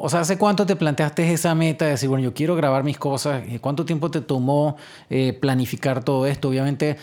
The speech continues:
reunir la plata para producirlo, porque, pues, todas estas cosas cuestan, eh, eh, y a pesar de que la comunidad de músicos, pues, siempre,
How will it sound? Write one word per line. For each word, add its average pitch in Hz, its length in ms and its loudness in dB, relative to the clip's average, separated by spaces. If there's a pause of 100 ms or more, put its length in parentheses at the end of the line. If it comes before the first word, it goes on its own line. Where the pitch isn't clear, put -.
(140)
reunir 131 520 -2
la 151 160 0
plata 147 260 0
para 131 200 0
producirlo, 143 600 0
porque, 107 180 -2
pues, 101 320 -6
todas 135 340 0
estas 147 180 -4
cosas 143 280 -2
cuestan, 170 640 -2
eh, 117 300 -2 (340)
eh, 107 440 -2
y 110 480 -2
a 117 120 -6
pesar 123 220 -2
de 139 140 0
que 160 80 2
la 139 120 0
comunidad 117 400 0
de 143 40 0
músicos, 156 420 0
pues, 127 180 -2
siempre, 143 540 0